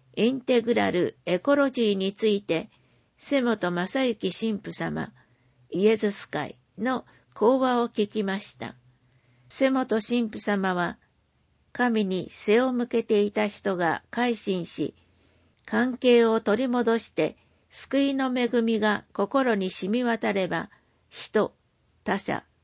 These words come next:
と和解でき、自分とも和解できる。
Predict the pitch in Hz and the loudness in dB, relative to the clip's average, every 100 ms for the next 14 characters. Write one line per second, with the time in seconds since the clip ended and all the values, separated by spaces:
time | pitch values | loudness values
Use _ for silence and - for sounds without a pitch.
0 | - 247 - 165 170 - 240 233 214 202 | -2 -2 -2 -2 -4 -2 0 2 2 0
1 | 190 151 _ _ _ _ _ _ 208 202 | -2 -6 _ _ _ _ _ _ 2 2
2 | 269 285 254 208 190 175 170 233 226 214 | 2 -2 -2 0 2 0 -2 -2 0 0
3 | 196 202 175 - | -2 0 -2 -4